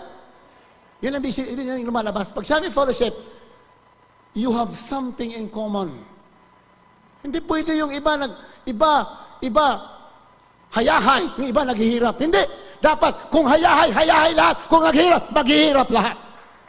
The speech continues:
Palakpakan natin, mahal na Panginoon. Amen? Yan po ang meaning ng fellowship. Dapat maintindihan natin.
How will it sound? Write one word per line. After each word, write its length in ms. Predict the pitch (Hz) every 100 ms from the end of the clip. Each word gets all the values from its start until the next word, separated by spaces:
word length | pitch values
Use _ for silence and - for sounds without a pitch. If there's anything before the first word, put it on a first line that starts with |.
| - - _ - -
Palakpakan 480 | 180 180 185 196 185
natin, 160 | 196
mahal 220 | 185 180
na 40 | 175
Panginoon. 400 | 180 180 151 139
Amen? 380 | 151 262 311 427 - - - - - - - - - - - -
Yan 120 | 269 453
po 140 | 349
ang 100 | 233
meaning 480 | 185 240 247 220 214
ng 240 | 196 190 170
fellowship. 540 | - 277 254 185 - - _ _ _ _ _ _ _ _ _ _ _ _ 214
Dapat 340 | 269 339 -
maintindihan 480 | 247 254 220 226 220
natin. 480 | 202 180 165 120